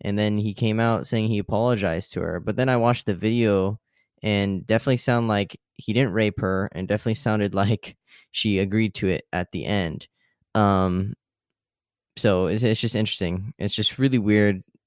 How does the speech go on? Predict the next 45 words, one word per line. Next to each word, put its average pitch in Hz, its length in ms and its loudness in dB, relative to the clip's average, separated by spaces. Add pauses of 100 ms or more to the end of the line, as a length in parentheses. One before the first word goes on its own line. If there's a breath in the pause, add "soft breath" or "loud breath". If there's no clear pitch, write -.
really 117 260 2
weird 107 300 2
society 101 320 0
we 98 80 2
live 98 160 2
in. 92 320 0
And 92 300 -6 (760 soft breath)
I 104 40 -8
think 113 160 2
it's 107 100 -2
just 113 160 -4
a 104 40 -4
good 107 160 4
heads 104 240 2
up 107 180 4
to - 80 -10
give 98 180 -2
you 107 80 2
guys, 95 300 2
like, 87 360 -6
that's 104 260 0
why 113 80 4
it's 98 120 -2
so 135 500 4
important 120 380 -2
to 104 60 -4
pre-qualify 110 720 -2
the 92 60 -4
girls 95 220 -2
you 92 60 -8
talk 87 300 -4
to. - 80 -10
You 80 120 -8
talk 101 220 -2
to 113 80 0
girls 117 200 4
with 110 80 -8
dad 107 200 6
issues, 135 420 0
you 101 80 -2
talk 107 240 -4
to 104 80 -6
girls 101 340 0
who 98 320 0 (680 soft breath)
ha-, - 100 -8